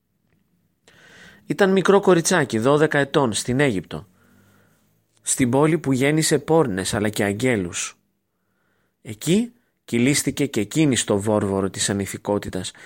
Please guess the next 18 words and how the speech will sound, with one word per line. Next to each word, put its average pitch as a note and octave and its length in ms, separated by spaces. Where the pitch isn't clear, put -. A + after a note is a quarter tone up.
Έγινε D3 360
γνωστή D3+ 560
στους - 280
κύκλους E3 400
της D3+ 180
αμαρτίας, C3 600
στα A2+ 160
πορνεία. B2+ 540
Εκεί A#2+ 280
όμως C3+ 240
υπάρχουν B2 420
και A2+ 120
ψυχές B2 460
διαμάντια, A#2 720
μη D3 100
σας E3+ 200
φανεί A#2+ 220
παράξενο. F#2 640